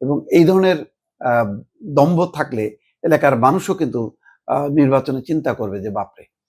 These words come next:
এখনই যদি এই হয় তাহলে নির্বাচিত হলে না জানি কি করবে।" সুতরাং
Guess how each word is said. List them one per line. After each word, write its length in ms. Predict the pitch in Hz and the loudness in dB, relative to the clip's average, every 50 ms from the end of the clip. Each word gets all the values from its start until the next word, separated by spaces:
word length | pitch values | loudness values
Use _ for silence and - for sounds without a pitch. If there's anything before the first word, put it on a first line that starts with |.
| _ _ _ _ _ _ _ - | _ _ _ _ _ _ _ -4
এখনই 420 | 139 143 143 175 180 180 175 165 | -4 -2 0 0 0 0 0 0
যদি 160 | 170 143 151 | 0 2 4
এই 220 | 143 139 139 143 135 | 4 4 4 2 2
হয় 120 | 127 110 | -2 -4
তাহলে 360 | - 123 120 123 117 98 - - | -4 -4 -4 -4 -6 -6 -8 -8
নির্বাচিত 540 | - 139 139 139 123 131 120 - 120 117 - | -6 -4 -2 -2 -2 -2 -4 -6 -8 -12 -10
হলে 180 | 123 117 123 151 | -8 -6 -6 -6
না 140 | 147 127 104 | -6 -8 -8
জানি 200 | 101 98 95 95 | -10 -12 -12 -14
কি 180 | _ - 82 | _ -20 -20
করবে।" 320 | 82 - - _ _ _ _ _ _ _ _ _ _ _ _ - - | -20 -20 -20 _ _ _ _ _ _ _ _ _ _ _ _ -4 0
সুতরাং 420 | 185 165 - 160 156 135 147 | 2 4 4 4 4 4 2